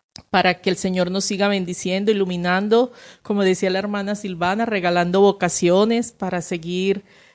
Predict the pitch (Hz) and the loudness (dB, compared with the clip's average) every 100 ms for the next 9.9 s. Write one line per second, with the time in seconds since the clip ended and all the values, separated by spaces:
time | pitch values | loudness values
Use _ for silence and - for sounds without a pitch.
0 | - 185 - 185 190 208 190 175 196 208 | -4 -2 0 2 2 0 -2 -2 0 0
1 | 233 233 214 196 220 208 202 208 220 233 | 0 0 0 0 0 2 2 4 2 2
2 | 214 202 196 185 - 175 170 180 185 214 | 0 -2 -2 -2 -2 -2 0 0 0 -2
3 | 202 185 175 180 208 220 208 180 180 180 | -2 -2 -2 -2 -2 -4 -4 -4 -2 -2
4 | 180 185 185 170 - - 175 170 165 170 | 0 0 -2 -4 -6 -8 -6 -4 -2 0
5 | 196 226 233 - - - - - - 208 | 2 0 -2 -6 -20 -20 -18 -8 2 4
6 | 202 - 214 226 - 202 185 185 233 233 | 4 2 4 4 2 -4 -2 0 0 -2
7 | 214 - 180 180 185 196 190 175 196 226 | -6 -4 -4 0 0 -2 -4 -4 -4 -4
8 | 220 208 185 175 - 170 185 180 185 - | -2 -2 -2 -6 -6 -6 -4 -2 -4 -4
9 | 190 190 190 - 196 180 190 185 | -2 -2 -4 -2 -2 0 -2 -2